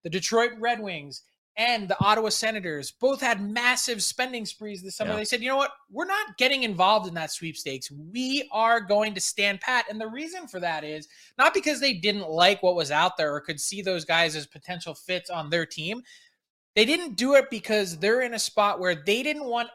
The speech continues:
Speaker 1: any of their young players to have a roadblock in front of them.
Speaker 2: Hmm.
Speaker 1: Let them continue to develop. And that's kind of the same thing that I see when it comes to this trade deadline is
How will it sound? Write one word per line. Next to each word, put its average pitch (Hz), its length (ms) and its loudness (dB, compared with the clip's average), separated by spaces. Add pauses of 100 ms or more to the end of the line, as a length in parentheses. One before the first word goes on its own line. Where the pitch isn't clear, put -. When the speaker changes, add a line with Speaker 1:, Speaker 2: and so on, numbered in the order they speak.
Speaker 1:
any 240 260 -6
of 226 140 -6
their 214 180 -2
young 190 440 0
players 160 600 -2 (360)
to 202 60 -4
have 208 180 4
a - 20 4
roadblock 180 760 4
in 160 100 -12
front 156 180 -6
of 135 80 -12
them. 110 140 -16 (100)
Speaker 2:
Hmm. 143 100 -14 (200)
Speaker 1:
Let 220 320 2
them 302 180 4
continue 262 680 -6
to 240 240 -6
develop. 196 500 2
And 190 220 -2
that's - 340 0
kind 302 380 0
of 262 80 -8
the 269 80 -4
same 262 320 -4
thing 262 180 -12
that 240 100 -6
I 226 120 -2
see 233 240 -10
when 226 120 -4
it 214 120 -6
comes 233 240 -4
to 220 80 -8
this 208 180 -4
trade 269 260 -4
deadline 170 460 -2
is 143 160 -12